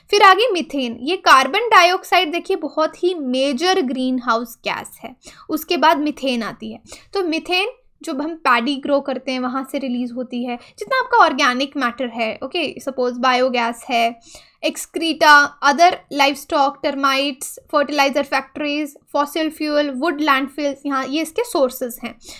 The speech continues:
फिर आगे आपकी नाइट्रोजन ऑक्साइड्स, but यहाँ पे देखो ब्रैकेट में ऑक्साइड में लिखा भी है कौन सी, एन टू ओ, नाइट्रस ऑक्साइड। तो burning of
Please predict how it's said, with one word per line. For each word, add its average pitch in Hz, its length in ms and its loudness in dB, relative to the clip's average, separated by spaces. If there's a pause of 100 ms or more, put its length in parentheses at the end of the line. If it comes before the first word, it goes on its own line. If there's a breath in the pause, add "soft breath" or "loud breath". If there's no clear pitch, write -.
(140 loud breath)
फिर 403 100 0
आगे 349 240 6
आपकी 339 280 0
नाइट्रोजन 277 500 -4
ऑक्साइड्स, 285 540 -2
but 262 160 -8
यहाँ 247 140 -4
पे 302 100 -6
देखो 277 300 -2
ब्रैकेट 262 440 -2
में 359 160 -4 (140)
ऑक्साइड 269 460 -4
में 311 80 -6
लिखा 277 280 -4
भी 262 160 -4
है 240 60 -2
कौन 269 240 -4
सी, 370 180 -4 (300)
एन 262 200 -2
टू 254 180 -6
ओ, 240 40 -4
नाइट्रस 240 440 -6
ऑक्साइड। - 420 -10 (440 loud breath)
तो 403 100 0 (220)
burning 294 400 -2
of 330 200 2